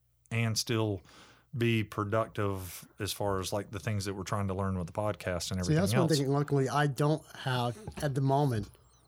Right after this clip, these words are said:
Speaker 2: is worrying about dealing
Speaker 1: Friends?
Speaker 2: with, <laughs> as, a,
Speaker 1: A
Speaker 2: as,
Speaker 1: life?
Speaker 2: as adding a relationship on top of all
Speaker 1: A cool
Speaker 2: the, all
Speaker 1: car?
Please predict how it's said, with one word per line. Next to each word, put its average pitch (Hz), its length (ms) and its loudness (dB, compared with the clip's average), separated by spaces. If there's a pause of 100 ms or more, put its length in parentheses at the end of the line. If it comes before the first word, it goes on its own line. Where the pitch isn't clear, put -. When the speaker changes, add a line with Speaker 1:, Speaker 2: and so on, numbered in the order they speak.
Speaker 2:
is 127 100 -2
worrying 143 280 4
about 127 280 2
dealing 131 220 8
Speaker 1:
Friends? 147 320 6
Speaker 2:
with, 151 180 0
<laughs> - 1000 0
as, 185 160 8
a, 208 40 10
Speaker 1:
A 190 120 6
Speaker 2:
as, 180 120 10
Speaker 1:
life? 143 280 10
Speaker 2:
as 180 220 4
adding 180 240 4
a 170 80 6
relationship 156 760 4
on 147 180 4
top 151 240 2
of 143 140 0
all 143 320 4
Speaker 1:
A 147 40 4
cool 127 180 8
Speaker 2:
the, 135 100 6
all 139 120 10
Speaker 1:
car? 143 220 6